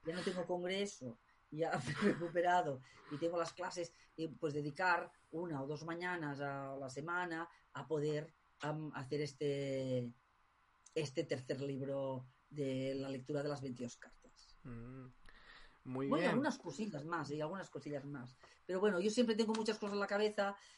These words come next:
Speaker 1: y estas cosas que están en la cabeza las tengo que dejar reposar, y hay algunas que se mantienen,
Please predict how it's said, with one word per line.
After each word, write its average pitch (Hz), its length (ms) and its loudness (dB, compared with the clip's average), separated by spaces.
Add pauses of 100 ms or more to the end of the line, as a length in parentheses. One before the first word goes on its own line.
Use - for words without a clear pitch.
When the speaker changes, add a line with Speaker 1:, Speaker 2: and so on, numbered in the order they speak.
Speaker 1:
y - 60 -6
estas 214 240 -2
cosas 208 280 0
que 208 80 -4
están 202 200 2
en 196 60 0
la 196 100 0
cabeza 202 300 2
las 180 160 0
tengo 196 180 0
que 202 120 0
dejar 196 340 0
reposar, 190 500 2 (300)
y 180 60 2
hay 190 120 4
algunas 226 460 4 (200)
que 196 120 2
se 202 160 2
mantienen, 196 880 2